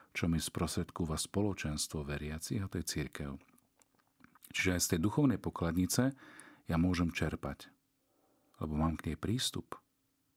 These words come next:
To nie je niečo také, že tie odpustky sú len pre vyvolených. Nie.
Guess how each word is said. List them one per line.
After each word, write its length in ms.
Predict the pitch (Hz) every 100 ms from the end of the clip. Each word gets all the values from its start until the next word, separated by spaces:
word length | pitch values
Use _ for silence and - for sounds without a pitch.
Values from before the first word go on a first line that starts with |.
| _ _ - - -
To 120 | 87 82
nie 160 | 120
je 60 | 90
niečo 260 | 85 - 80
také, 280 | 85 - 80
že 80 |
tie 200 | 78 82
odpustky 520 | 69 82 - 82 - -
sú 200 | - 78
len 80 | 76
pre 160 | 76
vyvolených. 600 | 73 78 78 76 73 71 69
Nie. 320 | 117 127 101